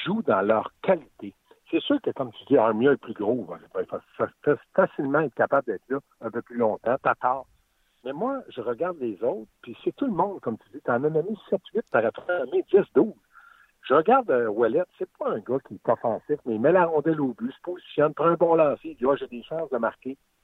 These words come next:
Lui, il faut qu'il mette vraiment, euh, la pression de, de, d'être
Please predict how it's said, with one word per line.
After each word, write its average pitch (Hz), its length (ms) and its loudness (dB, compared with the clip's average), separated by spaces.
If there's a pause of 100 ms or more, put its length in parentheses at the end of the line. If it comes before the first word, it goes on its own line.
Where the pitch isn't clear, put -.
(220)
Lui, 190 160 -8
il 156 120 -10
faut 113 100 -10
qu'il - 200 -14
mette 123 240 4
vraiment, 104 300 2
euh, 98 480 0
la 95 100 0
pression 110 500 2
de, 95 240 -2
de, 92 120 -2 (240)
d'être 104 220 2